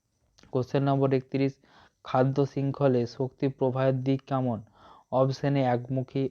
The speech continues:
অপশন বি দ্বিমুখী, অপশন সি বহুমুখী, অপশন ডি কোনো প্রবাহ নেই। সঠিক উত্তর অপশন এ একমুখী।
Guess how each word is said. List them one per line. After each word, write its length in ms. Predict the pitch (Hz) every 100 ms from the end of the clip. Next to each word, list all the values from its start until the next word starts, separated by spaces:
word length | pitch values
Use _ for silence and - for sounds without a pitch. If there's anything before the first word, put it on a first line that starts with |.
| -
অপশন 460 | 123 123 143 139
বি 120 | 135
দ্বিমুখী, 640 | 123 120 123 131 123 135 131
অপশন 440 | - 120 123 139 139
সি 180 | - 127
বহুমুখী, 680 | 117 127 131 135 - 139 135 _ - - _ 117
অপশন 420 | 127 127 135 135
ডি 80 | 135
কোনো 300 | 131 131 135
প্রবাহ 340 | - 131 131 135
নেই। 160 | 127 110
সঠিক 360 | 123 135 135
উত্তর 300 | 135 - 135 123
অপশন 460 | 123 131 139 131
এ 80 | 135
একমুখী। 600 | 127 123 135 135 - 123